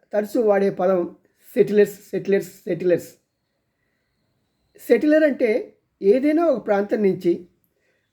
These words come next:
అక్కడ గడవక, అక్కడ దిక్కు లేక,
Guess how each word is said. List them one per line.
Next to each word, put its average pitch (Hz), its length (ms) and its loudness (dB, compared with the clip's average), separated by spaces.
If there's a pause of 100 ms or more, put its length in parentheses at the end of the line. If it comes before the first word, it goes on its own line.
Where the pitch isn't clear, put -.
(140)
అక్కడ 185 240 -2
గడవక, 180 640 0 (540)
అక్కడ 185 280 -2
దిక్కు 170 380 -4
లేక, 233 440 0